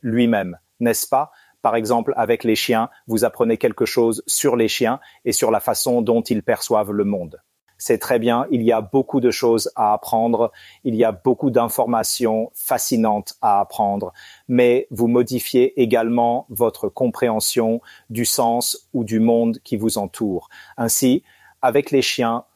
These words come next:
tout ce que je vous ai dit sur les chiens, je l'espère, a peut-être changé votre façon de voir l'odorate, comment il fonctionne, à quoi il sert, quelles informations il peut vous donner.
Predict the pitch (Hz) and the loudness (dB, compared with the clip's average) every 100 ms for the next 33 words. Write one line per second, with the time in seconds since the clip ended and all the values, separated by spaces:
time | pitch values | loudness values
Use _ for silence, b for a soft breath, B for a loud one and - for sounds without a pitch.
0 | _ - 143 143 - 123 117 113 110 107 | _ -2 0 0 0 0 2 0 0 0
1 | 101 113 131 - - 135 110 107 - 117 | 0 -2 -2 -6 -6 -2 0 0 0 -2
2 | 113 127 _ - - 113 104 - 110 110 | -2 -4 _ -14 -4 -2 0 -2 0 0
3 | 131 - b b b b - 120 - 135 | -2 -6 b b b b -4 -4 0 0
4 | 151 143 135 - 135 120 127 135 120 - | 0 0 -2 -2 -2 0 2 2 2 -2
5 | 117 - 113 - 127 120 110 110 113 113 | -4 -2 -4 -2 -2 0 -2 2 2 2
6 | 117 - 117 117 110 110 104 110 131 - | -2 -4 0 0 2 0 2 0 -2 -8
7 | - _ - 131 120 120 113 123 107 - | -20 _ -4 -2 0 0 -2 -4 -4 0
8 | 110 113 123 B B - 113 143 113 110 | 2 2 -2 B B -8 -4 0 2 0
9 | - 123 113 123 - b b _ 139 127 | -2 0 2 0 -4 b b _ 0 0
10 | 120 113 123 120 107 139 127 - 127 110 | -2 -2 -2 -2 -2 -4 -6 -2 -4 -2
11 | 131 113 113 107 104 98 117 | 0 0 2 0 0 -2 -8